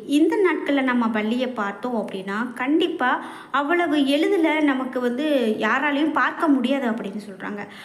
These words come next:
அட்சய திருதியை அன்னைக்கு அது ஒரு கதை இருக்கு. அதாவது, வள்ளிக்கு ஒரு சாபம் இருக்குமா, அந்த நாள்ல யாருடைய கண்ணுக்கும் படாம மறைந்து இருக்குமா. அதனால அட்சய திருதியை நாள்ல வள்ளியை பார்க்க முடியாது அப்படின்னு சொல்லுவாங்க.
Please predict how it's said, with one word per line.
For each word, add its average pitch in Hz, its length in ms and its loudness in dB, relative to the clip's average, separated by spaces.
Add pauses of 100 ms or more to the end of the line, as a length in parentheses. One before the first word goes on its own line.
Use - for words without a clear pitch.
(160)
அட்சய 285 380 -2
திருதியை 240 440 0
அன்னைக்கு 240 280 0
அது 320 280 0
ஒரு 294 260 0
கதை 226 280 -2
இருக்கு. 214 220 -6
அதாவது, 247 520 -2
வள்ளிக்கு 269 580 0
ஒரு 262 160 2
சாபம் 233 520 -2
இருக்குமா, 208 420 -4 (340)
அந்த 403 400 2
நாள்ல 294 420 2
யாருடைய 311 640 2
கண்ணுக்கும் 277 540 2
படாம 220 460 -2
மறைந்து 277 500 4
இருக்குமா. 202 440 -4 (340)
அதனால 269 420 2
அட்சய 294 500 0
திருதியை 269 440 0
நாள்ல 262 520 0
வள்ளியை 320 360 0
பார்க்க 277 400 -4
முடியாது 285 600 2
அப்படின்னு 220 320 -8
சொல்லுவாங்க. 202 640 -10